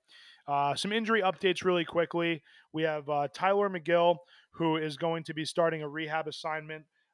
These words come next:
on Thursday with Binghamton. And then Drew Smith and Luis Guillorme on Sunday, not announced where yet, but they will be starting rehab assignments as well. As, uh, in regards to McGill, he will be throwing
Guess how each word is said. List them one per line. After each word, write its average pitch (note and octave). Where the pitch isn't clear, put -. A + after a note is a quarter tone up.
on D3+
Thursday F#3+
with C#3+
Binghamton. G#3
And D#3+
then D#3
Drew E3
Smith F3
and D#3
Luis D#3
Guillorme D3+
on D3+
Sunday, D3+
not E3
announced D#3
where D3
yet, D3+
but C#3
they D#3
will D#3+
be D3
starting D3+
rehab D3
assignments C#3+
as B2+
well. F3+
As, E3+
uh, D3+
in D#3+
regards E3+
to E3
McGill, E3
he G3
will G3
be D#3+
throwing E3+